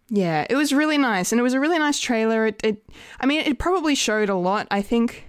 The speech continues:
Um, but that's not gonna stop me from watching the film.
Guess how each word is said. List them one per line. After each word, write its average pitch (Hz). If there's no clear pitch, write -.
Um, 196
but -
that's 220
not 226
gonna 226
stop -
me 180
from 165
watching 175
the 180
film. 180